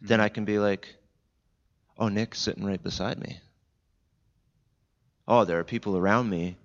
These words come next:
Speaker 1: who need love, you know, um,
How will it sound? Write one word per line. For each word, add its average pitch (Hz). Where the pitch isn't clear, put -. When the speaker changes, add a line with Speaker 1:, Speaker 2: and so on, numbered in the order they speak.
Speaker 1:
who 90
need 98
love, 98
you 87
know, 85
um, 90